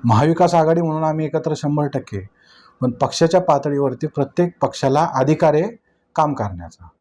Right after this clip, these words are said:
मग राष्ट्रवादी असेल, काँग्रेस असेल किंवा शिवसेना असेल. राहुलदादांना पवार साहेबांनी काय शब्द दिला, त्यांची काय चर्चा झाली, सोशल मीडियात काय येतंय, ह्या त्या गोष्टी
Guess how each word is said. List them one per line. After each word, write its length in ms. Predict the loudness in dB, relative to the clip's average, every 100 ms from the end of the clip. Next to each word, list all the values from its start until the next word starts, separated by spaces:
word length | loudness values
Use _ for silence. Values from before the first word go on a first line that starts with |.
| _ _ _ -10
मग 120 | -4
राष्ट्रवादी 420 | -4 -2 0 2
असेल, 540 | 2 0 -2 -2 -2 -4 -10 _ _ -8 0
काँग्रेस 360 | 2 2 2
असेल 260 | -2 -4 -4
किंवा 140 | -2 2
शिवसेना 420 | 2 2 0 -4
असेल. 280 | -6 -10 -14 -18 _ -20 -20 -20 -20 -14 -2
राहुलदादांना 920 | 2 2 2 4 4 4 2 0 0 -4 _ _ _ _ _ _ _ -20 -2
पवार 240 | 4 4 4
साहेबांनी 380 | 2 0 0 0
काय 220 | 0 0
शब्द 280 | 0 -2 0
दिला, 480 | 0 0 -2 -4 -6
त्यांची 240 | -6 -6 -2
काय 180 | -2
चर्चा 360 | 0 0 0 -2
झाली, 300 | -2 -2 -4 -8 -16 -20 -20 -20 -20 -20 -20 -18 -10 -4
सोशल 360 | 0 2 2
मीडियात 300 | 2 2 0 0
काय 180 | 2 2
येतंय, 340 | 2 0 -2 -4 -8 -20 _
ह्या 100 | -2
त्या 140 | 2 4
गोष्टी 460 | 2 0 2 2